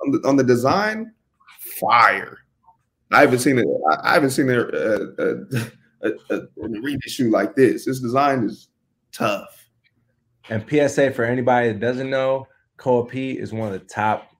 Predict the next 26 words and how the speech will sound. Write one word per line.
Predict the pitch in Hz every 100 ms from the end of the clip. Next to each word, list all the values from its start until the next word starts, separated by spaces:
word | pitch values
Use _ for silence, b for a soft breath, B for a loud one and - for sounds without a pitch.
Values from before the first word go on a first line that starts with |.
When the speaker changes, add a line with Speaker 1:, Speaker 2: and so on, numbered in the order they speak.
| _
Speaker 2:
sophomores | - 110 107 110 107 98
in | 82
the |
country. | - 110 110 120 120 120 117 b b _
He's | -
one | 120
of | 113
the |
top | 127 123 -
players | 127 123 107
regardless | 82 101 104 101
of | 90
class, | - 95 90 82 -
and | 101 98
you | 107
will | 113 127
see | 120 - 120
him | 113 107
on | 98
an | 87
N | 98
B | 95
A | 95
floor | - 92 95
one | 92 92
day, | 90 90